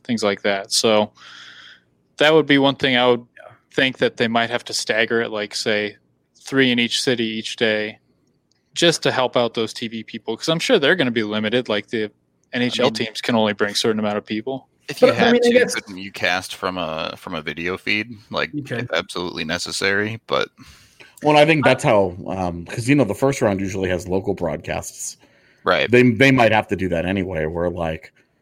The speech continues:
Speaker 4: Connor McGahee's sitting there watching a monitor in the corner
Speaker 2: <laughs>
Speaker 4: or something and, like, calling the game from that.
Speaker 3: I mean, I guess if you think about it, you could just do a, uh,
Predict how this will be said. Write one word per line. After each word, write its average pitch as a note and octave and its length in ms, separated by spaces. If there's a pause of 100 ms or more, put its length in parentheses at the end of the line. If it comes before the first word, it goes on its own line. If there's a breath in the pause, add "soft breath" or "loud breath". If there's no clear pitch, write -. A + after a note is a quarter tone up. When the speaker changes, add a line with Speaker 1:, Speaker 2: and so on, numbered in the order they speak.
(320)
Speaker 4:
Connor G#2+ 240
McGahee's F#2+ 580
sitting F#2 240
there E2+ 160
watching F2+ 400
a E2+ 60
monitor F2 560
in E2+ 100
the - 80
corner F#2 420
Speaker 2:
<laughs> - 120
Speaker 4:
or F2 60
something E2+ 540
and, F2 140
like, D#2+ 280
calling F#2 360
the F#2+ 60
game G2 320
from F#2 240
that. F2 340 (1000 loud breath)
Speaker 3:
I C#4+ 80
mean, D4 140
I C#4+ 40
guess D#4 220
if E4 80
you A#3+ 80
think G3 260
about D#3 300
it, D3+ 240 (1120)
you F3 160
could F#3 240
just C#3+ 300
do D#3+ 260
a, C#3+ 240
uh, B2+ 320